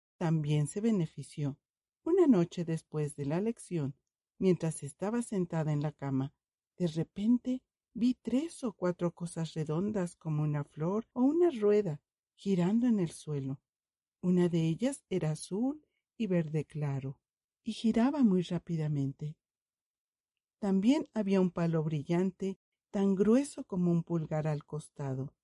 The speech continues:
En ese momento no supe qué era. Luego, cuando miré el video de la lección de Shifu, me di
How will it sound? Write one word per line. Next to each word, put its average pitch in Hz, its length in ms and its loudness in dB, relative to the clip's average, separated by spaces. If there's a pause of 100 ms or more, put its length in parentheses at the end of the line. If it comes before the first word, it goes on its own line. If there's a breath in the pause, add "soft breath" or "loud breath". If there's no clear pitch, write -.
(600)
En 147 180 0
ese 214 220 0
momento 165 640 0 (160)
no 226 240 4
supe 240 500 -8
qué 143 340 -2
era. 139 280 -6 (520)
Luego, 180 600 0 (160)
cuando 170 460 2
miré 175 480 2
el 220 120 4
video 160 460 0
de 143 140 0
la 143 140 0
lección 208 520 2
de 247 140 4
Shifu, 160 520 -8 (420)
me 226 160 6
di 254 200 -2